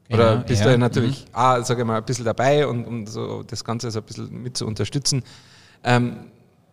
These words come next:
Speaker 1: für junge Leute oder für die auch, hast du Vorbilder oder jetzt aus dem sportlichen oder aus dem gesellschaftlichen oder privaten Leben, ist ja wurscht, aber ich mein, man sagt ja immer diese Role Models, also dieses, dieses, äh, ein bisschen Local Hero einfach, weißt du, bei uns daheim auch, ich mein, aus,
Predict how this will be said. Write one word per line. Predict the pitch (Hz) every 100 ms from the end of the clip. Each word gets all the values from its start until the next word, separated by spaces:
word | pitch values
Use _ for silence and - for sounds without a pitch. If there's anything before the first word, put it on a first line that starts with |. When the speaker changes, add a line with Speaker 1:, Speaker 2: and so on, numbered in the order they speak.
| _ _ -
Speaker 1:
für | 143
junge | 117 160 156
Leute | 135 131 -
oder | 120
für | 117 117
die | 135 208
auch, | - 185 - -
hast | 127 -
du |
Vorbilder | 185 180 175 180 175 180
oder | - 113 101 -
jetzt | 104 -
aus | 117
dem | 120
sportlichen | - 110 151 139
oder | 120 113
aus | 123
dem |
gesellschaftlichen | - 117 147 135 135 135 123
oder | 113 113 110
privaten | 107 120 101 135 147
Leben, | 131 127
ist | 117
ja |
wurscht, | 135 - - - -
aber | 117 - - - _ _ _ _
ich | 120
mein, | 135 127
man | 143
sagt | 123 143
ja | -
immer | 147 135
diese | 131 123
Role | 117 123 143
Models, | 120 107 -
also | 101
dieses, | 110 113 117 -
dieses, | 113 120 107 - - _ _ _ -
äh, |
ein | 95 - - 50 - _ - _ _ _ _ - 120
bisschen | 170 156
Local | 139 - 147
Hero | 123 190 175 -
einfach, | 92 104 80
weißt | 127 147
du, | 139
bei | 123
uns | 117 160 -
daheim | 135 139 135
auch, | 143 160
ich | 117
mein, | 117 120 101 113
aus, | 117